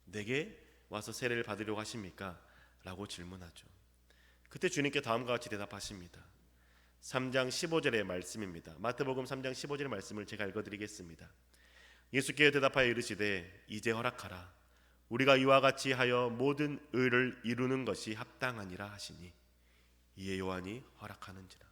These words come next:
주님께 대답하시는 것은 모든 의를 이루는 것이 합당하다라고 말씀하시죠. 모든 의를 이룬다는 것이 무슨 의미일까요?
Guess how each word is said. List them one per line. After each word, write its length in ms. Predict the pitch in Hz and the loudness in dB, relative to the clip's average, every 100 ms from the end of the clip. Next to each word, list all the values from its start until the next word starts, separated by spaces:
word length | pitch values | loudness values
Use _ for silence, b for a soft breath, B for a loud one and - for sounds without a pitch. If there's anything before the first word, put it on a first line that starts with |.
| _ _ b b b b b | _ _ b b b b b
주님께 320 | 160 175 185 | 0 4 6
대답하시는 540 | 156 156 156 143 160 | 8 8 8 2 2
것은 480 | 131 104 143 131 85 - b b b b b b | 0 0 0 0 -4 -12 b b b b b b
모든 760 | 123 160 190 190 202 208 180 - | 8 12 12 12 6 6 -2 0
의를 560 | 151 165 165 165 165 - | 6 8 8 6 6 2
이루는 400 | 131 139 143 139 | 2 4 4 4
것이 420 | 131 - 139 147 143 | 2 2 0 0 -4
합당하다라고 1300 | - - - 156 120 - 92 82 - _ - 107 117 | -12 -8 -2 0 -2 -8 -10 -12 -20 _ -10 -8 -6
말씀하시죠. 640 | 92 - 92 - - 76 80 _ b b b b | -8 -10 -12 -14 -18 -20 -20 _ b b b b
모든 500 | - 120 170 214 214 | -4 4 6 6 4
의를 380 | 156 165 175 170 | 6 6 8 6
이룬다는 400 | 139 151 151 143 | 4 2 2 2
것이 200 | 135 - | 0 -2
무슨 300 | 123 101 139 | -6 -6 -4
의미일까요? 640 | 123 127 113 85 82 92 | -4 -4 -6 -10 -12 -14